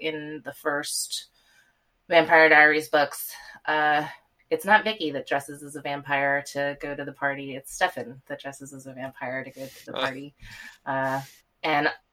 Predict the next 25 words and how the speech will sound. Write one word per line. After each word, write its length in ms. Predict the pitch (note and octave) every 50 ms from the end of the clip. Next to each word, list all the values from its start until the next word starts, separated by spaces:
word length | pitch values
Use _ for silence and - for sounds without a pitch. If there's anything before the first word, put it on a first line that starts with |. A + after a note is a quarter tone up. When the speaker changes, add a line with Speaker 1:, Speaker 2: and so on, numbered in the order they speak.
| _ -
Speaker 1:
Elena 640 | E3+ E3 D#3+ D3+ D3+ D3+ D3+ D3+ D3 C#3+ C#3+ D3+ D#3+
and 200 | F3+ F3 D#3+ D3
Ca-, 220 | - - - D#3 -
uh, 340 | - D3+ C#3 C#3 C#3 - - - - _ _ _ -
<coughs> 280 | - - - B3+ A#3+
Elena 300 | - F3+ F#3+ G3 G3 G3
and 180 | F#3+ F#3 F#3+ F#3
Caroline 520 | - F3 F3 E3+ E3 E3 D#3+ D#3+ D#3+ E3
and, 420 | - - E3 D#3 D3+ D3+ D3 D3+ D#3 - - - - - - - - _ - - - -
uh, 400 | - C#3+ C#3 C#3 C3+ C#3 C#3 - -
Bonnie 520 | - D#3 D3 C#3+ C#3+ C#3+ C#3+ C#3 C#3+ C#3+ -
are, 320 | - D3 C#3+ C#3 C3+ C#3 C#3+
like, 160 | C3+ C3+ -
in 60 | C#3+
charge 260 | C3+ - C#3 C#3 C#3
of 220 | C3+ B2 A#2 B2 - - - _ _ _ _
setting 360 | - - - E3+ D3+ C3+ C#3
up 220 | C#3 A#2 - - - - - _ _ -
a 40 | -
haunted 260 | - D3 C#3 C#3 C3
house 300 | - C#3+ C3+ C3 - -
in 160 | - C#3+ C#3
the 60 | C3+
school 300 | B2+ - - B2+ B2+ B2
gym. 380 | A#2+ B2 B2+ A#2 A#2 A2+ A#2+ B2+